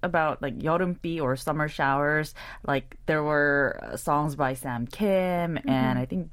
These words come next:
Speaker 1: G Friend had another one.
Speaker 2: That's
Speaker 1: And
Speaker 2: right, yes.
Speaker 1: yeah, Oh My Girl, maybe? And
Speaker 2: Mm-hmm.
Speaker 1: yeah, those are all great, but I was looking in the Gayo Top Ten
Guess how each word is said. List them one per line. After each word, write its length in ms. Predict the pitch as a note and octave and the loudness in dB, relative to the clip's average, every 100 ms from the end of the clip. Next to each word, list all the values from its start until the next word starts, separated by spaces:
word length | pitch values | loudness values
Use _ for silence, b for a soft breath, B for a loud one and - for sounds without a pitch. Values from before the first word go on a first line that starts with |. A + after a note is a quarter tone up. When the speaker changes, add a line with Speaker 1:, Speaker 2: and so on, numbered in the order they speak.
| - | -14
Speaker 1:
G 180 | - F#3+ | -4 -4
Friend 220 | - A#2+ | 0 0
had 120 | C3 B2+ | 0 0
another 300 | B2+ B2 B2+ | 2 2 2
one. 260 | B2+ B2+ | 2 2
Speaker 2:
That's 200 | C#3 - | 0 2
Speaker 1:
And 80 | C#4 | 2
Speaker 2:
right, 180 | G#3+ G#3 | 0 -2
yes. 240 | - G3 A#3+ | -6 -4 0
Speaker 1:
yeah, 300 | A3+ C#3+ - - | 2 0 -2 -4
Oh 80 | G3 | 0
My 180 | B3 D4+ | 0 0
Girl, 240 | D4 D#4 | -4 -4
maybe? 340 | E4 E4+ F4+ F4+ | -4 -6 -2 -2
And 440 | - G3+ G#3 G3+ | 2 2 2 0
Speaker 2:
Mm-hmm. 120 | G#3+ G3+ | -4 -4
Speaker 1:
yeah, 140 | C4 B3 | 0 2
those 280 | A3+ C#4+ D#4+ | 4 2 4
are 260 | F4 D#4+ - | 4 4 4
all 260 | A3 G#3+ | 4 2
great, 420 | E3+ E3 F3+ C4 B3+ | -2 0 0 0 -2
but 140 | D#3+ | 0
I 40 | D#3 | 0
was 160 | D3+ | 0
looking 340 | D#3 D#3 D#3 D3+ | -4 -2 0 2
in 200 | C#3+ C#3+ | 2 2
the 240 | C#3 B2+ | 0 0
Gayo 240 | - C#3 D#3+ | -2 0 0
Top 200 | A3+ G#3 | -2 -2
Ten 180 | B3+ | -2